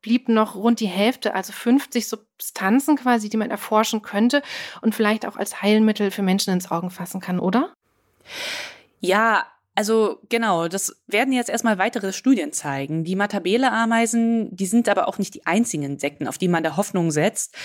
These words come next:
Speaker 2: Es gibt noch ein ganzes Forschungsfeld, in dem man sich bereichsweise damit befasst, wie uns Insekten dienlich sein können, auch in der Medizin. Das nennt sich Insektenbiotechnologie.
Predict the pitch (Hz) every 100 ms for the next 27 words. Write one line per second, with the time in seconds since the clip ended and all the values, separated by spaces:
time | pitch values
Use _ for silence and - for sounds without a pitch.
0 | - 202 285 285 247 214 220 240 - 226
1 | 311 196 170 - 151 160 175 180 175 175
2 | - 156 202 - 185 180 180 170 196 208
3 | 175 - 220 - - _ - 202 214 208
4 | 202 190 180 185 - 185 175 254 247 185
5 | 160 160 - 180 185 180 185 175 170 170
6 | 165 165 - 214 247 - - - 185 185
7 | 190 202 202 - 196 185 196 - 202 180
8 | 220 240 160 - 147 - 143 143 135 139
9 | 135 143